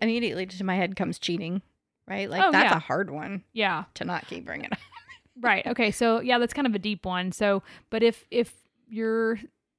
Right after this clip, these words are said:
Speaker 2: spouse or partner, uh, cheats on you and, uh, you decide to work through it, you stay in the marriage. And so then that, that doesn't need to be something that you bring up all the time,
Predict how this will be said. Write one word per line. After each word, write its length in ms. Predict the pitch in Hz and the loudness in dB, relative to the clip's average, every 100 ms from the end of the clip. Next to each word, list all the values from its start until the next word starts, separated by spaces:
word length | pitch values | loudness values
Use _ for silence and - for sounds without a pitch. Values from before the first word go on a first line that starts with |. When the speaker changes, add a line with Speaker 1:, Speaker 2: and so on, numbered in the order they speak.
| _ | _
Speaker 2:
spouse 480 | - - 208 196 - | -14 0 4 4 2
or 60 | 202 | -4
partner, 680 | - 208 214 208 202 196 - | -2 -4 -2 -4 -4 -4 -6
uh, 100 | 226 | -8
cheats 320 | - 233 - | -4 -4 -2
on 160 | 196 | -2
you 220 | 190 180 - _ - - - | -4 -4 -6 _ -20 -20 -8
and, 540 | 220 214 208 202 202 | -2 0 0 -2 -4
uh, 120 | - 196 | 0 0
you 200 | 208 208 | 0 -2
decide 320 | - 202 208 | 0 2 2
to 60 | 220 | 2
work 220 | 220 - | 0 -2
through 220 | 214 202 | -4 -2
it, 120 | 202 | -4
you 60 | 214 | -6
stay 240 | - 202 | -2 0
in 80 | 208 | 0
the 80 | 202 | 0
marriage. 560 | 202 196 190 185 185 - | 0 0 -2 -2 -6 -10
And 160 | - 202 | -6 -4
so 160 | - 202 | -2 -2
then 160 | 202 | 0
that, 160 | 196 196 220 | 0 -2 -2
that 160 | 190 214 | -2 2
doesn't 160 | 254 233 | 0 0
need 120 | 240 | 0
to 60 | 196 | 0
be 100 | 220 | -2
something 500 | - 220 208 208 202 | 0 0 0 0 -2
that 120 | 202 | -2
you 100 | 208 | -4
bring 320 | 180 190 190 | -2 -2 0
up 180 | 196 - | 0 2
all 160 | 180 180 | 0 0
the 100 | 190 | -4
time, 320 | 185 147 - | -6 -8 -10